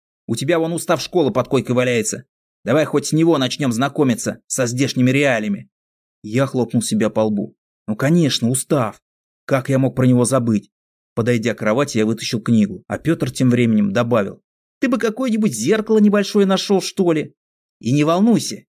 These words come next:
меня можешь слышать и видеть только ты. Просто не отвечай мне вслух, а то за психа подпишут. И не рекомендую профессуре твоей обо мне рассказывать. Такое редко случается в вашем мире. Поэтому тебя разберут по винтикам на опыты. В общем, мысленно отвечай.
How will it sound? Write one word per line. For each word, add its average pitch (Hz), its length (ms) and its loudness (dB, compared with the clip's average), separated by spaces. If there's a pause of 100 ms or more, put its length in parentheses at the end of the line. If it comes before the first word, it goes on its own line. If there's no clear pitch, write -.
меня 143 280 2
можешь 165 340 0
слышать 180 400 0
и 139 60 0
видеть 170 280 0
только 170 260 0
ты. 139 320 -2 (440)
Просто 202 340 0
не 202 120 6
отвечай 196 460 0
мне 151 140 -4
вслух, 151 440 0
а - 100 -8
то 139 120 0
за 120 120 0
психа - 320 -4
подпишут. 135 540 -6
И - 120 -4
не 147 140 2
рекомендую 180 500 0
профессуре 190 540 0
твоей 147 420 0
обо 139 160 0
мне 156 180 2
рассказывать. 123 540 -4 (480)
Такое 151 400 0
редко 160 280 0
случается 147 520 0
в 139 40 0
вашем 143 280 0
мире. 123 280 -2 (500)
Поэтому 143 380 0
тебя 147 480 -2 (120)
разберут 123 480 0
по 175 140 2
винтикам 160 380 0
на 160 160 2
опыты. 120 560 -2
В 110 140 -4
общем, 160 320 0
мысленно 170 480 0
отвечай. 135 560 -4